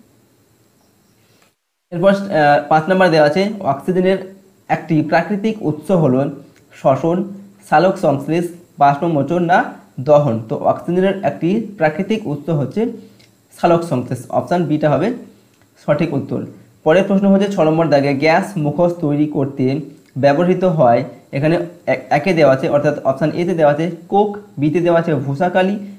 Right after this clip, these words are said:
সিতে দেওয়া আছে গ্যাস কার্বন, ডি-, ডিতে দেওয়া আছে এখানে সক্রিয় অঙ্গার। তো গ্যাস মুখোশ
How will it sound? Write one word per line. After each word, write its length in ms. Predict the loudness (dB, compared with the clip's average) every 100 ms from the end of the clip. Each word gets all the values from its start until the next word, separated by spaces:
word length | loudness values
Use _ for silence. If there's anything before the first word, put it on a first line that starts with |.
| -10
সিতে 180 | -2 0
দেওয়া 180 | 2 2
আছে 120 | 0
গ্যাস 260 | 0 0 0
কার্বন, 360 | 0 0 0 0
ডি-, 220 | -2 -2 -6
ডিতে 340 | -4 -2 0
দেওয়া 200 | 2 2
আছে 120 | 0
এখানে 180 | -4 -4
সক্রিয় 480 | -4 -6 -2 -4 -4 -4
অঙ্গার। 280 | -2 0 0 -2
তো 120 | -4
গ্যাস 340 | 2 2 2 -2
মুখোশ 260 | -4 -4